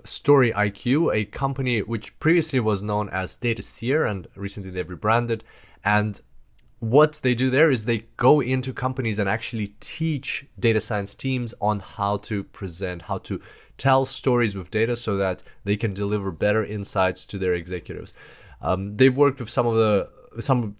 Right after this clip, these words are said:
leading companies in the space of technology, uh, in the U S and across the world. And what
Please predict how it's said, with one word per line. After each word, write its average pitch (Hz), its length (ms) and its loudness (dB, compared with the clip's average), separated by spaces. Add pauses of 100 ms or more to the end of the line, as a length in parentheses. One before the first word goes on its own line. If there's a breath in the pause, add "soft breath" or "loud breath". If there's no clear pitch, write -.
(160)
leading 139 480 2
companies 113 480 -6
in 101 100 -8
the 101 60 -8
space - 280 -6
of 95 100 -12
technology, 127 580 0 (720)
uh, 95 300 4
in 101 160 -2
the 95 80 -2
U 92 140 0
S 98 180 2
and 90 260 -10
across 101 360 -6
the 92 80 -10
world. 98 340 0 (480 loud breath)
And 107 400 2 (480)
what 143 500 2